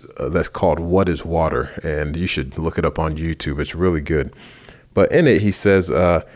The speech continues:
There are these two young fish swimming along, and they happen to meet an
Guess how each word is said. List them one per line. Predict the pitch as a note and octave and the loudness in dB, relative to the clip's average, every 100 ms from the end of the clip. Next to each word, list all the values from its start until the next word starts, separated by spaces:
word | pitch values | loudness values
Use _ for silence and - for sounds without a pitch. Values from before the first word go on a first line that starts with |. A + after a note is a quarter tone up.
| - _ _ | -20 _ _
There | - G2+ | 2 4
are | |
these | G2+ G#2+ | 6 4
two | - F#3 F3+ | 2 4 6
young | C#3+ A#2+ A#2 | 6 6 4
fish | - G#2+ G2+ | 2 2 2
swimming | - - A2 A2 G#2 | 0 0 2 4 2
along, | F2 F2+ F2 F2+ | 2 2 2 2
and | E2+ | 0
they | E2 | 0
happen | D#2+ G2 G#2 F#2+ | 2 2 2 -2
to | - | -2
meet | F2+ F2 - | -2 0 -2
an | D2+ | -4